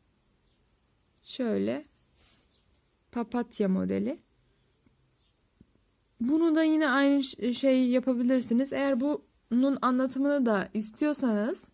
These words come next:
yapmamı isterseniz, e, yorumlar kısmından bahsedebilirsiniz.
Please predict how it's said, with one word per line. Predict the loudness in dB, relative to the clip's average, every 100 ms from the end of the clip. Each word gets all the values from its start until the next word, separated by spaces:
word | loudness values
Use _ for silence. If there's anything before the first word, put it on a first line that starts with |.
| _ _ _ _ _ _ _ _ _ _ _ _ -4
yapmamı | -2 0 0 0 0
isterseniz, | 0 0 -2 0 -2 -2 -4 -8 -8
e, | -2
yorumlar | 0 2 2 2 0 -2
kısmından | -6 -4 0 0 2
bahsedebilirsiniz. | 2 0 -2 0 2 0 0 -2 -4 -6